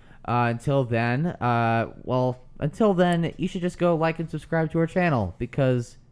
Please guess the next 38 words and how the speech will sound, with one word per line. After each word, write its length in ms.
you 120
know, 280
do 120
one 140
for 100
the 80
homies, 400
you 80
know? 240
And 300
you 100
can, 280
eh, 120
well, 260
and 220
then 320
you 80
can 160
see 220
what 180
kind 180
of 140
work 220
we're 100
actually 200
putting 340
out 240
into 280
the 120
world. 400
Uh, 320
upcoming 800
is, 400
uh, 540
a 140
Focus 420
R 180
S. 360